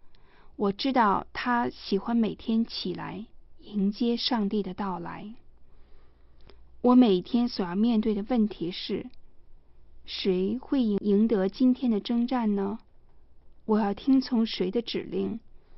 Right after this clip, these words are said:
我的心灵还是我的肉体？嗯，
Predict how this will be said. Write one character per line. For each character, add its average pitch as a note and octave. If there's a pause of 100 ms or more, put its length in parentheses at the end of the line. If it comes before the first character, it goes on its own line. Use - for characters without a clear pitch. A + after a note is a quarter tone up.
(360)
我 G3
的 F#3+
心 B3
灵 G3+
还 G#3
是 A#3
我 G3+
的 F3+
肉 G#3
体？ - (840)
嗯， G#3